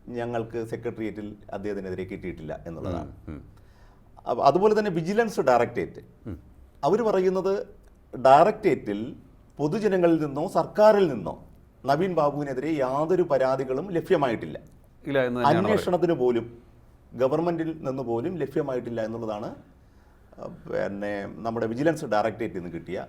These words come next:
Speaker 1: ആർ ടി ഐയുടെ മറുപടി.
Speaker 2: അപ്പം, ആ, സർക്കാരിൻ്റെ ഭാഗത്ത് നിന്ന് അത്തരത്തിൽ ഒരു അറിയിപ്പും അവർക്ക് കിട്ടിയിട്ടില്ല?
Speaker 1: കിട്ടിയിട്ടില്ല.
Speaker 2: പ്രശാന്തൻ പറഞ്ഞത് താൻ മുഖ്യമന്ത്രിയുടെ ഓഫീസിൽ പരാതി കൊടുത്തിട്ടുണ്ട് എന്നാണ്, അല്ലേ?
Speaker 1: ഉവ്വ്,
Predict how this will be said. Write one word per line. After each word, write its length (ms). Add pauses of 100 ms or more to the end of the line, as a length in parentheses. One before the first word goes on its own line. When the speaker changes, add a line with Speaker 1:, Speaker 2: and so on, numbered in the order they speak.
(140)
Speaker 1:
ആർ 220
ടി 40
ഐയുടെ 200
മറുപടി. 380
Speaker 2:
അപ്പം, 320 (120)
ആ, 460
സർക്കാരിൻ്റെ 480
ഭാഗത്ത് 200
നിന്ന് 140
അത്തരത്തിൽ 380
ഒരു 240
അറിയിപ്പും 380
അവർക്ക് 160
കിട്ടിയിട്ടില്ല? 540
Speaker 1:
കിട്ടിയിട്ടില്ല. 500 (120)
Speaker 2:
പ്രശാന്തൻ 380
പറഞ്ഞത് 380 (460)
താൻ 400
മുഖ്യമന്ത്രിയുടെ 540
ഓഫീസിൽ 280
പരാതി 240
കൊടുത്തിട്ടുണ്ട് 380
എന്നാണ്, 460
അല്ലേ? 140
Speaker 1:
ഉവ്വ്, 160